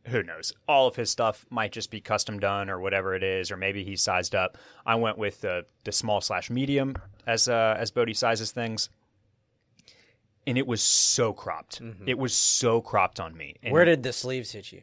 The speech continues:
Speaker 2: Like, down here?
Speaker 1: No, the sleeves were, the sleeves hit me right about where they hit him.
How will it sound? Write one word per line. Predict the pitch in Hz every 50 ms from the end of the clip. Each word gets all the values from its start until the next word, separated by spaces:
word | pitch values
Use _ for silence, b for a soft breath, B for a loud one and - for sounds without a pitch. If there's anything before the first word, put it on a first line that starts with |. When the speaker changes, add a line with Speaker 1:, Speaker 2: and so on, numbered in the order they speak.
| -
Speaker 2:
Like, | - 107 104
down | - 117 113
here? | 113 120 117 127 131 _ - 120 - _ _ _ _ _ _ _ _ _ _ _ _ _ -
Speaker 1:
No, | 156 185 202 196 196 185 -
the | 135 156
sleeves | - - - 180 208 226 202 190
were, | 196 202 190 180 160
the | 127 139
sleeves | 131 - 185 196 220 214 -
hit | 226 202
me | 175 170
right | 135 135 139 143
about | 139 135 131 127 123
where | 117 117
they | 113 110 104
hit | 90 107 95 87
him. | 98 101 90 78 76